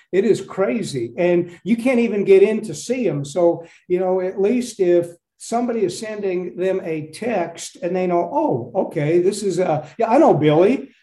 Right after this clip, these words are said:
Oh, wow, I didn't realize this was gonna affect Billy this way. I ne-, I need to look at this," rather than, "Well, I'm hearing from all these people that are telling me how good it is.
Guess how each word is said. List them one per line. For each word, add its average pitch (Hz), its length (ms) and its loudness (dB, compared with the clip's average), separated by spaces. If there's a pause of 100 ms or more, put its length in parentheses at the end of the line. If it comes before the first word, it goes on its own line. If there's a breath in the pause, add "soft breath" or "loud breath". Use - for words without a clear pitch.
(120 loud breath)
Oh, 269 180 2
wow, 233 400 -4
I 190 80 -2
didn't 233 200 -8
realize 208 380 -4
this 208 180 -6
was 185 140 -6
gonna 196 220 -4
affect 254 360 -8
Billy 156 320 -2
this 127 240 -10
way. 139 180 -8
I 175 120 -6
ne-, 208 160 -8
I 190 80 -2
need 196 200 -2
to 170 80 2
look 226 280 0
at 185 120 -6
this," 156 280 -4
rather 180 260 2
than, 160 380 2 (180 loud breath)
"Well, 180 120 6
I'm 180 120 2
hearing 226 220 0
from 190 160 -4
all 190 180 2
these 175 200 2
people 196 340 -2
that 170 100 0
are 165 80 -4
telling 190 240 -6
me 175 120 -2 (120)
how 151 260 -4
good 240 180 -2
it 185 100 -4
is. 139 500 -4